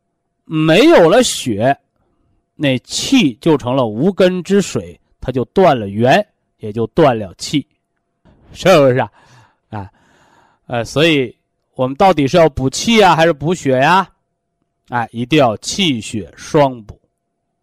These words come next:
啊，气血双补。气血双补该如何的补啊？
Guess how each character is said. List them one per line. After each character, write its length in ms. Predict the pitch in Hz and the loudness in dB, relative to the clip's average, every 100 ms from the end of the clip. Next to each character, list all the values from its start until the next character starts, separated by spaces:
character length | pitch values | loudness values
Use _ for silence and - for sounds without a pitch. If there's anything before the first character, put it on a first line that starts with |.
| _ _ | _ _
啊， 260 | 143 120 98 - | -6 -4 -6 -12
气 280 | - 135 | -8 -6
血 300 | 104 - 90 - | -6 -12 -20 -18
双 320 | - 104 92 | -12 -12 -12
补。 160 | 95 _ _ _ _ _ _ _ | -20 _ _ _ _ _ _ _
气 400 | - - 254 214 | -6 0 2 2
血 320 | 160 139 123 | 0 0 0
双 500 | 120 - 214 202 202 | 0 0 2 4 0
补 240 | 160 120 110 | -6 -8 -4
该 160 | 139 | -2
如 280 | 143 135 160 | 0 0 0
何 200 | 139 139 | 0 2
的 100 | 147 | 0
补 220 | 131 107 | -2 -6
啊？ 240 | 104 147 | -2 -2